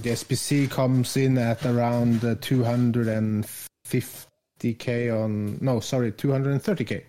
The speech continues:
So it's not a crazy price either. Uh, we have two sections. Uh, first one is called, uh, Bayern München,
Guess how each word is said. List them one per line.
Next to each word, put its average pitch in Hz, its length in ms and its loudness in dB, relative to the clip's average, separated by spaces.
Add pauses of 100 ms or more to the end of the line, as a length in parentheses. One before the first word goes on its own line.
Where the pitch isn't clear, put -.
(800)
So 123 200 0
it's - 320 -6 (460)
not 110 300 -2
a - 60 -2 (160)
crazy 117 580 -2
price 113 400 -2
either. 139 400 0 (560)
Uh, 110 460 -2
we 117 100 0
have 110 220 -4
two 180 160 2
sections. - 800 -2 (680)
Uh, 123 160 -2
first - 300 -2
one 131 80 0
is 120 100 -2
called, 120 380 0
uh, 110 340 0
Bayern 117 240 0
München, 165 460 2